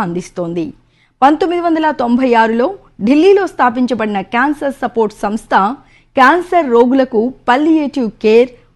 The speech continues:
హోమ్ కేర్, డే కేర్ సెంటర్ల ద్వారా సేవలు అందిస్తోంది. ఇంకా కరుణాశ్రయ,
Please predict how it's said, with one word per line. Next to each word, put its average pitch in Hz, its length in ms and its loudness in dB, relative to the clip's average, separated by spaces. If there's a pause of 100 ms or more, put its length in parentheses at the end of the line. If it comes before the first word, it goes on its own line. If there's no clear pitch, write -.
హోమ్ 302 240 4 (140)
కేర్, 254 240 4 (400)
డే 247 100 8 (140)
కేర్ 226 260 0
సెంటర్ల 226 460 -2
ద్వారా 185 260 0 (440)
సేవలు 240 400 2
అందిస్తోంది. 175 580 -6 (500)
ఇంకా 285 280 4 (440)
కరుణాశ్రయ, 262 640 2